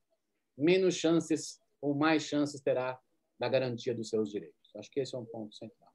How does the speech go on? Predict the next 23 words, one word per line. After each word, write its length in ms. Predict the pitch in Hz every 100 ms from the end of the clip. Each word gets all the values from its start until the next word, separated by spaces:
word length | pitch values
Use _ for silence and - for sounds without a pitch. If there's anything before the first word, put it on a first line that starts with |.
| _ _ _ _ _
Edu, 220 | 120 147
acho 140 | 170 -
que 80 | 156
é 20 |
o 40 |
ponto 400 | - 151 147 143 -
próximo. 760 | 156 185 185 190 190 190 190 170 _ _ _ _ _ _ _
Agora 320 | 139 131 143 143
passo 340 | - - -
pro 260 | - 151 139
Diogo 560 | 131 139 139 143 135 _ _ _ -
a 120 | 123
nossa 460 | 131 127 131 110 -
agenda 420 | 117 117 147 139
de 120 | 123
pesquisa 640 | 117 113 - 123 117 120 120 _ _ _
derivada 640 | 120 110 107 113 107 107 - _ _ _
das 140 | 107
perguntas 520 | - 127 104 120 120 117
que 100 | 113
vieram 340 | 107 110 110
do 100 | 110
livro. 220 | 92 -